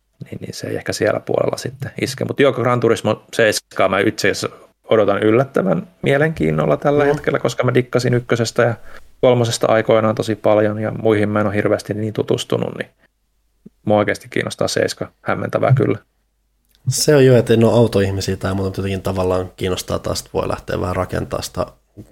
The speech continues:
Speaker 1: Joo.
Speaker 2: vähän eri, vähän, et, a-, omaa autokokoelmaa siitä jostain ihan paskanissanista johonkin ihan muuhun ja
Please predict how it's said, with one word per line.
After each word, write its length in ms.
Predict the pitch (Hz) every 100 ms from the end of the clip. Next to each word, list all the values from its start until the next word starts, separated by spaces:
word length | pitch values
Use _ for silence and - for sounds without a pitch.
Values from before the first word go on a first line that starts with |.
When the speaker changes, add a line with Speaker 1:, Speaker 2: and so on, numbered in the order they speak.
| - - 196
Speaker 1:
Joo. 160 | 196
Speaker 2:
vähän 240 | - 120 110
eri, 260 | 120 113 -
vähän, 280 | 110 113 95 -
et, 220 | 107 107 - -
a-, 60 | 120
omaa 420 | 113 104 107 101
autokokoelmaa 800 | 92 110 98 95 95 92 92 92
siitä 260 | 90 92 90
jostain 500 | 90 - 95 92 90
ihan 180 | 90 87 _ -
paskanissanista 880 | 92 - 92 92 - - - - -
johonkin 280 | 92 92 92
ihan 140 | 92
muuhun 480 | 95 92 87 95 95
ja 140 | 95